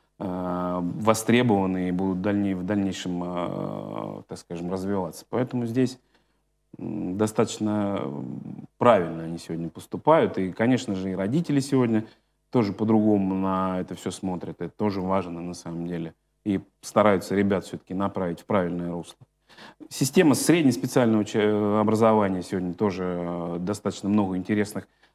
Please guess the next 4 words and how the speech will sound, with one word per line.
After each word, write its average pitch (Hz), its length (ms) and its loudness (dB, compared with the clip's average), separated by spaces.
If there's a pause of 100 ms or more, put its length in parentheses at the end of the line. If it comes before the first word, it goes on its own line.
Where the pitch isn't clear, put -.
возможностей 98 640 2
предоставляет. 98 800 0
Ведь 95 160 -4
сегодня 107 500 2